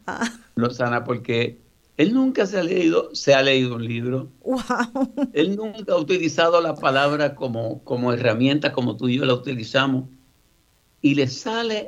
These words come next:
Speaker 2: espontáneamente hacer eso,
Speaker 1: Sí.
Speaker 2: con una sofisticación
Speaker 1: Sí.
Speaker 2: que para mí es incomprensible. Por ejemplo,
Speaker 1: Sí.
Speaker 2: ayer mi esposa Jessica lo saluda, lo agarra así por las manos. "Don Silverio, ¿cómo estamos?".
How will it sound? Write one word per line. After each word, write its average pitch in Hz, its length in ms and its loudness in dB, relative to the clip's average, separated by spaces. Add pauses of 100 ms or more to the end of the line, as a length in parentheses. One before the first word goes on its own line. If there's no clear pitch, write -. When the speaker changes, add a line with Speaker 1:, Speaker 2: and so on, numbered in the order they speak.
Speaker 2:
espontáneamente 175 1400 0 (160)
hacer 135 380 -2
eso, 190 420 -4 (320)
Speaker 1:
Sí. - 140 -10
Speaker 2:
con 156 200 8
una 214 220 4
sofisticación 180 1120 -2
Speaker 1:
Sí. 220 420 -6 (220)
Speaker 2:
que 147 120 2
para 139 220 0
mí 147 120 0
es 180 80 0
incomprensible. 151 920 -4
Por 123 180 0
ejemplo, 151 360 2
Speaker 1:
Sí. 113 360 -8 (420)
Speaker 2:
ayer 139 420 2
mi 196 100 -2
esposa 160 380 -2
Jessica 147 640 -2 (460)
lo 131 180 6
saluda, 131 640 2
lo 113 200 -4
agarra 139 300 -2
así 143 160 -4
por 143 140 -2
las 135 160 -2
manos. 147 400 0 (600)
"Don 139 160 2
Silverio, 185 500 2
¿cómo 226 180 2
estamos?". 175 500 2